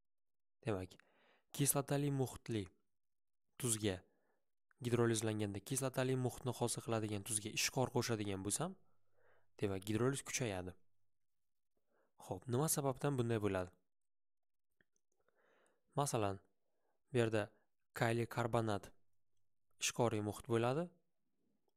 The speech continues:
to'g'ri kelmaydi. Bariy nitrat neytral muhit bo'ladi.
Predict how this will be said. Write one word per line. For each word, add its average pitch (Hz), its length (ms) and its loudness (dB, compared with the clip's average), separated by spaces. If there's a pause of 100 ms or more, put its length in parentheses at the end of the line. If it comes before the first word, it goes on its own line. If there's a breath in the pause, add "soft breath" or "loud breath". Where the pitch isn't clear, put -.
(160)
to'g'ri 107 280 2
kelmaydi. 104 340 2 (600 soft breath)
Bariy 117 220 4 (100)
nitrat 117 340 0 (540)
neytral 120 380 0
muhit 101 240 -6
bo'ladi. 120 380 2